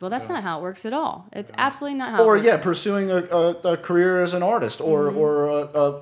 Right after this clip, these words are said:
Speaker 3: you know, creating a podcast is gonna be sunshine and roses. Like, you
Speaker 2: Yeah.
Speaker 3: know, it's like, it's, it's just the, the, the balance of, of life and the,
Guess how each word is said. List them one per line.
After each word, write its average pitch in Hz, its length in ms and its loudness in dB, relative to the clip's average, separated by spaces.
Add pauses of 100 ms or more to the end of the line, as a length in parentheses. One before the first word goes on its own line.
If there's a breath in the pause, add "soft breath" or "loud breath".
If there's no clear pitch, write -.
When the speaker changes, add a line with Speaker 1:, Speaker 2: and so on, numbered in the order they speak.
Speaker 3:
you 160 100 -4
know, 143 120 -2
creating 165 320 -4
a 151 60 -4
podcast 160 600 -2
is 131 120 -10
gonna 139 160 -4
be 135 180 -6 (160 loud breath)
sunshine 156 580 -2
and 156 100 -2
roses. 147 600 -2
Like, 113 140 -8
you 113 80 -8
Speaker 2:
Yeah. 135 60 -2
Speaker 3:
know, 135 220 -4
it's 135 140 -4
like, 131 140 -6 (500 loud breath)
it's, 147 220 -4
it's 151 200 -6
just - 300 -6
the, 143 260 0
the, 123 280 -2
the 131 100 -4
balance 127 560 -2
of, 113 300 -10
of 113 180 -8
life 117 340 0
and 110 140 -8 (320 loud breath)
the, 113 180 -2